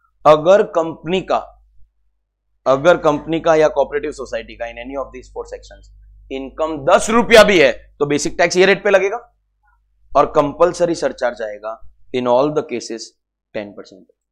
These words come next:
These are cases of compulsory surcharge। ये वो केसेस है जहां पर सरचार्ज कंपलसरी आएगा, भले इनकम एक रुपया हो कि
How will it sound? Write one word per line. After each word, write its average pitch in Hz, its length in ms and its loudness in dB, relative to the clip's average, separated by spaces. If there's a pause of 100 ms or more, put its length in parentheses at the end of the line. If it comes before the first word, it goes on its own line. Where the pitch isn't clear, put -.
(440)
These 185 360 2
are 185 160 6
cases 147 400 -2
of 151 160 -2 (1600)
compulsory 190 800 6
surcharge। - 580 -10 (580)
ये 180 140 4
वो 196 320 8
केसेस 156 360 0
है 139 180 2 (340)
जहां 143 280 4
पर 165 340 2
सरचार्ज 147 720 0 (100)
कंपलसरी 135 600 -6
आएगा, 110 360 -8 (360)
भले 151 280 2
इनकम 160 320 -4
एक 165 180 -2
रुपया 180 300 -2
हो 180 320 2 (280)
कि 160 100 -2